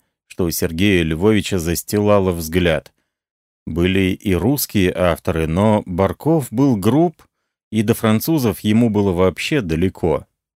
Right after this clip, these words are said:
Французы и саму наготу умели делать забавной. Надежда Осиповна, которая кочевала как цыганка из комнаты в комнату, то и дело меняя расположение комнаты, порядок мебелей,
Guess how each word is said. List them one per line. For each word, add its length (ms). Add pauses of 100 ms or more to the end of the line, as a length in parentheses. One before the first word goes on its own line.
Французы 640
и 100
саму 360
наготу 640
умели 420
делать 400
забавной. 720 (320)
Надежда 460
Осиповна, 580
которая 460
кочевала 640
как 240
цыганка 640
из 140
комнаты 480
в 60
комнату, 460
то 160
и 140
дело 340
меняя 520
расположение 880
комнаты, 560
порядок 500
мебелей, 640